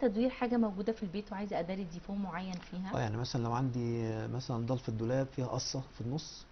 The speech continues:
Speaker 2: ممكن أشتغل بيها، آه، ممكن أداريها بحاجة زي كده. يعني مثلا في فتحة حصلت في الدولاب مثلا، عايز أغير مثلا مكان،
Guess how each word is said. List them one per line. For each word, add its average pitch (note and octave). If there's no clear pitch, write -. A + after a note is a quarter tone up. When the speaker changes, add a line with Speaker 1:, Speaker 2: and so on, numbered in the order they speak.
Speaker 2:
ممكن A#2+
أشتغل A#2+
بيها، D3
آه، A2+
ممكن D3
أداريها D3
بحاجة B2
زي A2
كده. G#2
يعني A2
مثلا B2
في B2
فتحة B2+
حصلت A#2
في -
الدولاب A2
مثلا، A#2+
عايز A#2
أغير B2+
مثلا B2
مكان، A#2+